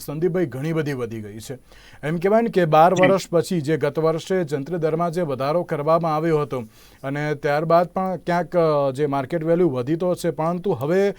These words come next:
Speaker 1: અ, ક્યાંક જંત્રી દર વધારવાની અત્યારે હાલ તો જે શક્યતાઓ વર્તાઈ રહી છે આ વર્ષે પણ, તેને લઈને આપનું શું મંતવ્ય છે?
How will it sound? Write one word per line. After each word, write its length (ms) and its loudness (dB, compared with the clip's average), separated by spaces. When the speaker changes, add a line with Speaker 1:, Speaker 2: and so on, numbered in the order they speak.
Speaker 1:
અ, 160 4
ક્યાંક 420 0
જંત્રી 420 -4
દર 180 2
વધારવાની 640 0
અત્યારે 240 0
હાલ 100 2
તો 120 -2
જે 140 2
શક્યતાઓ 560 0
વર્તાઈ 360 0
રહી 160 0
છે 180 -8
આ 320 0
વર્ષે 440 -2
પણ, 280 -4
તેને 220 0
લઈને 220 2
આપનું 540 -2
શું 180 -4
મંતવ્ય 420 -4
છે? 300 -14